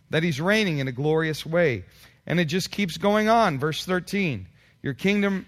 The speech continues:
is an everlasting kingdom, and your dominion endures throughout all generations." And you can see that this, this is the case because,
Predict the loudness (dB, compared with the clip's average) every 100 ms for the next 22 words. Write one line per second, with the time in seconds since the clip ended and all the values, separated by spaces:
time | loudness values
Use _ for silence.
0 | -6 -4 0 0 2 2 2 0 -4 -8
1 | -6 -4 -2 -4 -6 -6 -4 -4 -6 -4
2 | -2 -2 -2 -4 -8 -16 _ -6 -6 -2
3 | 0 0 -2 -4 -8 -6 -4 -2 0 0
4 | 0 -4 -4 -2 -2 -2 -6 -12 -18 -20
5 | _ _ _ _ _ _ _ _ _ -6
6 | 0 2 2 0 -6 -2 0 2 0 -2
7 | _ _ -4 -2 -2 -8 -4 -2 -2 -6
8 | -6 -4 2 2 2 -4 -12 -6 -4 -4
9 | -6